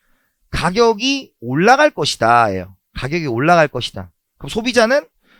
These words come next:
가격이 올라갔으니까 올라간 가격대로 사야 되는 거지. 그죠? 그러면 올라간 가격대로 샀으니까,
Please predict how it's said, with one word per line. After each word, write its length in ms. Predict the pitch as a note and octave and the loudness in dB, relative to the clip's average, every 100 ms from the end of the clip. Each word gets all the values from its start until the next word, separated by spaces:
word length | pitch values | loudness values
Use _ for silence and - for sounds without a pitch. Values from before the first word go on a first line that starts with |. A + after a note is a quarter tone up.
| _ | _
가격이 380 | - F#3+ G#3+ A#3+ | -2 0 0 0
올라갔으니까 880 | F3+ D3+ A3 G#3+ - F#3 F#3 A#3 A#3+ - _ _ | -2 2 4 4 2 -4 0 0 0 -4 _ _
올라간 540 | C3+ G#3+ B3 B3+ A#3+ | -4 0 4 4 4
가격대로 500 | G#3 D3 G3 - G#3 | 0 -2 -2 0 0
사야 220 | E3+ F#3 F#3 | 4 4 4
되는 280 | E3 C#3+ | 4 -2
거지. 280 | B2 G2+ - _ _ _ _ _ _ _ _ _ | -4 -10 -14 _ _ _ _ _ _ _ _ _
그죠? 280 | - F3 G#3+ _ | -8 -8 -8 _
그러면 380 | G#3+ B3 B3+ A3+ _ _ _ | 0 2 0 -2 _ _ _
올라간 540 | E3+ B3 C4 B3+ A#3+ | -4 2 2 2 0
가격대로 840 | - - E3 A3+ - - G#3+ G#3+ G#3 | -4 -4 -2 -2 -4 0 2 2 -2
샀으니까, 840 | A3 - A#3+ A#3 G#3 - A#3 C4 | -4 -6 -6 -6 -6 0 0 0